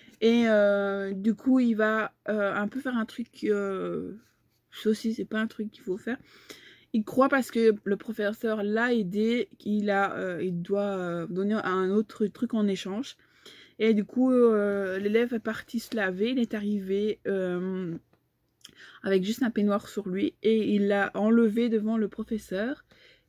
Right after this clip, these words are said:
Et, euh, même si le professeur a un attirance vers lui,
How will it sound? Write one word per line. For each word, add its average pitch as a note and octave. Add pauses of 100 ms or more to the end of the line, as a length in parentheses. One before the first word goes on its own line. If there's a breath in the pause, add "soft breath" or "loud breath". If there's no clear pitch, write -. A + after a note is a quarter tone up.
Et, G#3
euh, F3+ (440)
même A3+
si -
le A3
professeur G#3+
a F#3
un F3+
attirance F#3+
vers F3
lui, A3